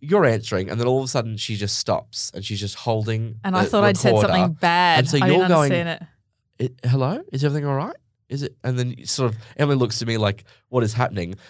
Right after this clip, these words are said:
Speaker 1: And I see approaching off the elevator a man and a woman walking straight towards us.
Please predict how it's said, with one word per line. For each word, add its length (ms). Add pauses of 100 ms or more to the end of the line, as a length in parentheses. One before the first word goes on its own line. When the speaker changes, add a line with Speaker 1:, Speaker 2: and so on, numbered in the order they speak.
Speaker 1:
And 120
I 140
see 240
approaching 640
off 240
the 160
elevator 640 (560)
a 80
man 260
and 100
a 60
woman 380
walking 260
straight 280
towards 360
us. 160